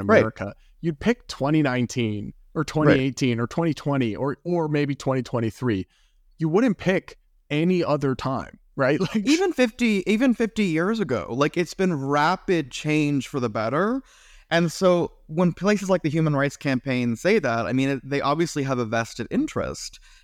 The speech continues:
Speaker 1: in making people feel unsafe, which is perverse.
Speaker 2: Yeah,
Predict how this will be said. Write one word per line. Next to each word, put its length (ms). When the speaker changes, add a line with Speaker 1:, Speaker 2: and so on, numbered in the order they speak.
Speaker 1:
in 500
making 520
people 460
feel 560
unsafe, 720
which 160
is 100
perverse. 840
Speaker 2:
Yeah, 300